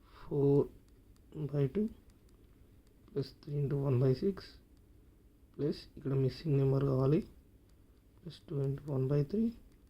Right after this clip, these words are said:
equal thirteen to two by three. Then ఫస్ట్ కామన్‌గా మనం ఫోర్, ఫోర్ one by two-ని ఇక్కడ చూడండి.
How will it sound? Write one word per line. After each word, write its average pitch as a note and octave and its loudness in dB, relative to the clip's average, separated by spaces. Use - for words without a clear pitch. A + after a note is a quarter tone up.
equal E3 -6
thirteen D3 -6
to - -20
two D3+ -8
by B2+ 0
three. - -18
Then D3+ 6
ఫస్ట్ - -4
కామన్‌గా D3+ 6
మనం C#3+ 6
ఫోర్, C#3 2
ఫోర్ D#3 4
one B2+ 6
by C3+ 6
two-ని B2 4
ఇక్కడ - -6
చూడండి. B2+ 2